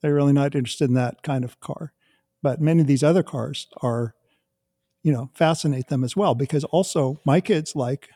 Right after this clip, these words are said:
simpler times too. They don't really want the modern car with the lane changing avoidance, this, that, and the other thing. You know, they're,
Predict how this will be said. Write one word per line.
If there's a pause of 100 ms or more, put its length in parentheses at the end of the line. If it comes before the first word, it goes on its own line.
(160)
simpler
times
too.
They
don't
really
want (440)
the
modern
car
with
the
lane
changing
avoidance,
this,
that,
and
the
other
thing.
You
know,
they're,